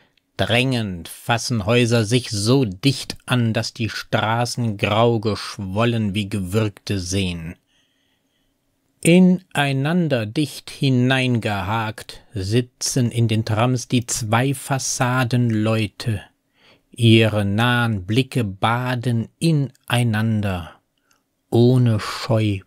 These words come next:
befragt. Unsere Wände sind so dünn wie Haut, dass ein jeder teilnimmt, wenn ich weine.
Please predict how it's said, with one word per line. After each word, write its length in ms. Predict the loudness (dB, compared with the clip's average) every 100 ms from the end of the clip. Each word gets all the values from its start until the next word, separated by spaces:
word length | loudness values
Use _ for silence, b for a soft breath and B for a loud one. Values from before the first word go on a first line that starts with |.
| _
befragt. 960 | -6 -4 -4 0 0 -2 -6 -20 -20 -20 _ _ _ _ _ _ _ _ _ _ _ _ _
Unsere 800 | 4 6 8 4 0 2 2 2
Wände 580 | 2 4 4 2 0 -6 -2
sind 520 | 0 2 0 0 0 0
so 340 | 2 4 4
dünn 720 | 4 2 6 6 6 2 2
wie 240 | 2 2 2
Haut, 560 | 2 0 -2 -10 -16 -18 _ _ _ _ _ _ -4
dass 420 | -4 -4 -10 -12 -2
ein 260 | 0 2 2
jeder 480 | 2 2 0 -2
teilnimmt, 800 | -6 -2 0 2 0 -2 -4 -6
wenn 240 | -2 -2 -2 -4
ich 340 | -4 -4 -6 -6 -2
weine. 540 | 0 2 0 -2